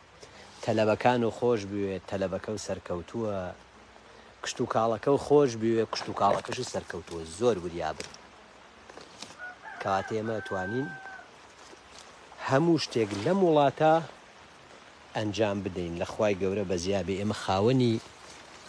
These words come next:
خاوەنی جوتیارێکی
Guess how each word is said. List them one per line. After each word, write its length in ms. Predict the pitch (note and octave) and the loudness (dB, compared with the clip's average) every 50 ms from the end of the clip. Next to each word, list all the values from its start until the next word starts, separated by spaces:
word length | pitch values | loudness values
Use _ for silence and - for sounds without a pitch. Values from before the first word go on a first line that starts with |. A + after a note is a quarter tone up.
| - - - - - - - - - - - - - - - - - - - - - - - - - - - - - - - - - - - - - - - - - - - - - - | -20 -20 -18 -20 -20 -20 -20 -20 -20 -20 -20 -20 -18 -18 -18 -20 -20 -20 -20 -20 -18 -18 -18 -18 -16 -16 -16 -14 -14 -16 -16 -18 -18 -18 -20 -20 -20 -20 -20 -20 -20 -20 -18 -12 -10 0
خاوەنی 640 | - A#2+ A#2 A#2+ A#2+ C3+ C#3+ C3 A#2+ A2 G#2+ G2+ G2 F2+ E2+ D#2+ - F#2 F2 | 4 6 8 8 10 8 8 8 8 8 6 6 4 2 0 -2 -4 -4 2
جوتیارێکی 800 | G2 G#2+ G#2+ G2+ - - B2+ C3 B2+ A#2 A2+ A2 G2 - - G#2+ | 4 4 4 4 6 6 8 8 8 8 8 6 4 4 0 0